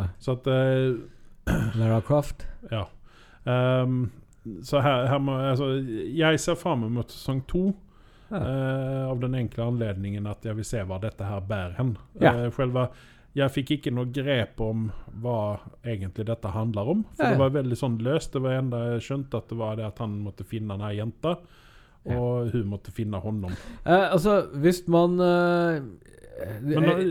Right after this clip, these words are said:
Speaker 2: da, forklarte de egentlig hvorfor han er, han svarte prinsen ville ha tak i dama? Eller jenta?
Speaker 1: Nei.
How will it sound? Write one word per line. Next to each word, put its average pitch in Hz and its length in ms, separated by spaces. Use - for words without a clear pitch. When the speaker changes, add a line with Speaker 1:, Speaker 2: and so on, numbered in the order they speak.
Speaker 2:
da, 185 380
forklarte 135 720
de 120 80
egentlig 117 540
hvorfor 101 520
han 104 220
er, 104 280
han 101 120
svarte - 420
prinsen 98 420
ville 101 160
ha 95 60
tak - 340
i 98 280
dama? 104 380
Eller 127 160
jenta? 120 340
Speaker 1:
Nei. 113 180